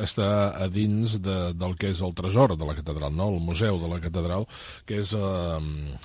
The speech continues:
el tapís de la creació, que des de que ha estat restaurat es pot veure perfectament, perquè abans era molt fosc, i ara, doncs, està molt més clar, no? I es pot veure perfectament, no? Eh, parli'ns una mica de, de, esclar, els turistes quan veuen el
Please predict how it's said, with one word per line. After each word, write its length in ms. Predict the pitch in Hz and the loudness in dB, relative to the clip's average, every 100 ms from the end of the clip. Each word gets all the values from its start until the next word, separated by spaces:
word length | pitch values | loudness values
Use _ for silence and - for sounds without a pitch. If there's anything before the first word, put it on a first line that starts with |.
| - | -10
el 80 | 98 | -6
tapís 400 | 90 85 123 104 107 | -4 2 2 2 0
de 80 | 101 | -2
la 80 | - | 0
creació, 540 | 113 101 - 107 127 135 | 0 2 2 4 2 2
que 140 | 104 98 | 0 0
des 160 | 95 90 98 | 0 -2 0
de 80 | 92 92 92 98 | 0 0 -2 -2
que 80 | |
ha 60 | 98 | -2
estat 180 | - 98 | 0 0
restaurat 540 | 104 - 110 107 110 117 | 0 0 2 2 2 0
es 80 | |
pot 160 | 107 95 | 0 0
veure 220 | 107 104 | 0 0
perfectament, 560 | 95 90 90 92 120 117 | -2 -4 -6 -2 -2 -2
perquè 160 | 85 87 | -2 -2
abans 240 | 95 101 | 0 0
era 80 | 98 | 0
molt 220 | 98 87 | -2 -2
fosc, 400 | 117 120 - - - - - - - | -2 -2 -4 -10 -18 -18 -18 -18 -10
i 160 | 90 87 | -4 -2
ara, 180 | 90 104 | 0 0
doncs, 240 | 107 95 87 | 0 -2 -4
està 180 | - 95 | -4 -4
molt 260 | 92 95 92 | -2 -2 0
més 200 | 90 - | -2 -4
clar, 320 | 113 110 123 107 | 0 2 4 2
no? 220 | 113 139 | 2 2
I 140 | 113 104 | 2 0
es 80 | - | -2
pot 100 | 110 | -2
veure 220 | 117 117 | 0 2
perfectament, 600 | 107 - 104 92 101 95 87 | 0 -2 -4 -2 -2 0 -2
no? 140 | 107 110 | -4 -6
Eh, 480 | - - 80 - - 117 | -12 -16 -12 -10 -4 0
parli'ns 320 | 135 143 117 | 2 4 4
una 80 | 110 | 4
mica 300 | 104 104 104 | 2 2 2
de, 140 | 101 92 90 87 92 90 | 4 2 2 0 -2 -2
de, 140 | 95 92 90 | -2 -2 -2
esclar, 240 | - 117 | -2 -2
els 80 | 107 | 0
turistes 400 | 113 110 - 110 | 0 0 0 0
quan 160 | 117 107 | 0 2
veuen 240 | 113 | 2
el 80 | 113 | 2